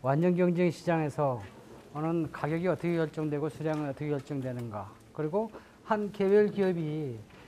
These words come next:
예, 이윤의 극대화를 하기 위해서 어떻게 결정하는가, 아, 라는 것을 배웠었습니다. 어떻게 배웠냐면, 어,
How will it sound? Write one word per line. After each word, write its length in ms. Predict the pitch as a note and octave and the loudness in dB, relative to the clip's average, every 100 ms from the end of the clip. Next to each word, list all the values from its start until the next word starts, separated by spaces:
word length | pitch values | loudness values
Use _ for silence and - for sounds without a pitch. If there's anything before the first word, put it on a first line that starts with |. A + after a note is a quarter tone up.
| - - C#3+ | -20 -14 -6
예, 460 | C#3 C3+ A#2+ A2 F#2+ F#2 - - E3 | -4 -4 -4 -6 -10 -16 -20 -8 0
이윤의 380 | F#3 G3 G3+ | 2 4 2
극대화를 540 | F#3+ C#3+ - G3 F#3 E3+ | -2 -4 2 4 4 2
하기 140 | E3+ | 0
위해서 520 | E3+ D3 D3+ C#3 B2+ G2+ | 0 0 0 0 -2 -4
어떻게 460 | C3+ F3 E3+ F3 | -4 -2 -2 -2
결정하는가, 840 | D#3 C#3 E3 D3+ C#3 B2+ A#2+ G#2+ - - - | -2 -2 -4 -4 -4 -6 -6 -8 -12 -18 -10
아, 180 | B2 A#2+ | -6 -4
라는 240 | C3+ C#3 | -4 -4
것을 380 | C#3+ F3 F3 E3 | -2 0 0 0
배웠었습니다. 840 | D#3+ C#3+ C3+ B2 - A#2+ F#2+ - - - - - - - - - - - - - D3 | 0 0 -2 -8 -6 -6 -6 -10 -14 -20 -20 -20 -20 -20 -20 -20 -20 -20 -20 -14 -6
어떻게 380 | D#3 F#3+ G3+ | -6 0 0
배웠냐면, 680 | F#3 G3+ G3 G3 G3 G#3 F3 - - - - | 4 4 4 2 4 2 0 -6 -20 -20 -6
어, 520 | E3 D#3+ D3+ D3 | 0 0 0 -2